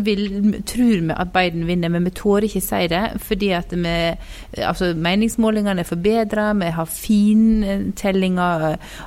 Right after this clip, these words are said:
av hvordan stemmene ser ut i de ulike statene, men vi vet ikke hvordan det kommer til å slå ut. Eh, det har skapt en sånn usik-,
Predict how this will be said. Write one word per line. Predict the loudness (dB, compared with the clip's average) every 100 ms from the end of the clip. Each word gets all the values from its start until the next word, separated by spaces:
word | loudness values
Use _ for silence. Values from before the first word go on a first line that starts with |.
| -6
av | -2 0 -2 -6
hvordan | -2 -2 -2
stemmene | -2 -2 0 2 0
ser | -2 -2
ut | -2 0
i | 0
de | 0 0
ulike | -2 -4 -6
statene, | -4 -4 -2 2
men | 2 0
vi | -2 -2 0
vet | 0 -2 -2 -6
ikke | -8
hvordan | -2 -2 -2
det | -4 -4
kommer | -4 -4
til |
å | -4
slå | 0 0
ut. | 0 -4 -8 -6
Eh, | -4 -2 -4 -6
det | -10 -12 -8
har | -4
skapt | -4 -4 -4
en | -4
sånn | -4 -6 -10 -2
usik-, | 0 2 -2 -4 -4